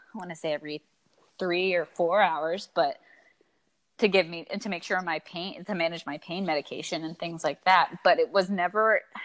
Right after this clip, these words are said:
invasive. They, like, we left the lights off in our room ninety percent of the time, and I just got to, like, be in bed,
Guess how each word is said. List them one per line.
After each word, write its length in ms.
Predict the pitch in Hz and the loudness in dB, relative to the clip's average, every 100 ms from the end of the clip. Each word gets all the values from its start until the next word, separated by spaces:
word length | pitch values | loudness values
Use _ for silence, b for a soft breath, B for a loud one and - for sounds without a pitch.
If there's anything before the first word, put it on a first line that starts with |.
| B B B B _ | B B B B _
invasive. 800 | 226 214 180 165 165 - 240 294 - b b b b b b _ | -4 -2 -2 -6 -8 0 0 0 -6 b b b b b b _
They, 220 | 190 185 - | 4 4 0
like, 180 | 190 170 | -8 -8
we 80 | 170 | -6
left 260 | 160 165 - | -2 -2 0
the 80 | 220 | -2
lights 400 | 160 147 - 208 | -2 -6 -2 2
off 240 | 202 - | 2 2
in 100 | 226 | 0
our 160 | 220 220 | 0 0
room 280 | 214 220 | -4 -4
ninety 260 | 226 220 226 | -2 -2 -4
percent 320 | 233 233 233 | -8 -8 -6
of 80 | 226 | -6
the 80 | 226 | -8
time, 420 | - 220 202 226 b b b - | -4 -2 -2 -8 b b b -10
and 100 | 170 | -6
I 60 | |
just 200 | 170 175 - | -6 -6 -6
got 120 | 185 | -6
to, 80 | 196 | -6
like, 220 | 156 151 - - 175 | -6 -8 -18 -14 -8
be 220 | 185 185 | -4 -2
in 200 | 185 185 | -2 -4
bed, 440 | 175 165 170 185 | 0 4 4 2